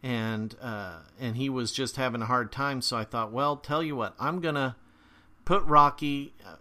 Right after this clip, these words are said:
take him down to the neighbors for the, the breeding that was wanted, and got him moved out, but Mister Tumnus was still having a hard time, so I put him into one of the birthing pens,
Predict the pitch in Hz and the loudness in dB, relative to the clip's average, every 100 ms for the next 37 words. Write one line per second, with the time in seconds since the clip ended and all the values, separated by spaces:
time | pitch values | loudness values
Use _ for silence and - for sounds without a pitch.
0 | 139 151 151 160 143 139 139 139 139 135 | -6 -2 0 0 0 2 0 -2 0 2
1 | 117 110 120 117 - 123 113 113 107 120 | 2 0 0 0 -2 -2 -2 -4 -6 -6
2 | 113 127 139 127 117 110 95 107 - 107 | -2 0 2 2 0 -2 -4 -4 -4 -4
3 | 101 101 110 101 113 123 117 135 131 120 | -6 -6 -6 -6 -4 -2 -2 -4 -2 -4
4 | 107 135 135 131 117 117 160 180 175 - | -2 0 0 0 -2 -6 -4 -4 -4 -2
5 | 175 165 131 127 - 151 135 131 120 113 | -2 -2 -4 -6 -6 -4 -2 0 -2 0
6 | 127 117 127 110 - 135 170 - 160 139 | 0 0 -2 -4 -2 -2 -2 -2 -2 -2
7 | 156 151 127 127 127 117 120 110 92 135 | -4 -4 -4 -4 -6 -4 -2 -2 0 0
8 | 139 120 95 117 101 104 107 - | 0 -6 -6 -6 -4 -4 -8 -12